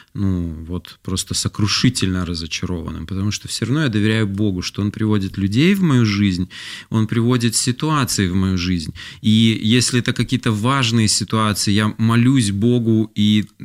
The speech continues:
если я даже не доверяю совсем человеку, я доверяю Богу. «Господь, могу ли я довериться Ему перед Тобой? Должен ли я довериться Ему?»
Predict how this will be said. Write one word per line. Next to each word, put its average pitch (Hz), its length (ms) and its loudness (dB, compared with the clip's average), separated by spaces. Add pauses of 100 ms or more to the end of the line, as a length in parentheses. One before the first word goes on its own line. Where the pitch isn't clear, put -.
(120)
если 107 280 -2
я 107 40 2
даже 104 240 0
не 110 140 4
доверяю 110 480 2
совсем 104 420 -2
человеку, 127 520 0
я 104 180 2
доверяю 104 420 2
Богу. 98 300 0
«Господь, 104 560 0 (300)
могу 120 360 4
ли 135 140 4
я 117 140 4
довериться 110 580 2
Ему 113 360 4
перед 107 480 0
Тобой? 101 380 0
Должен 117 480 2
ли 104 120 2
я 101 140 2
довериться 98 640 0
Ему?» 98 360 2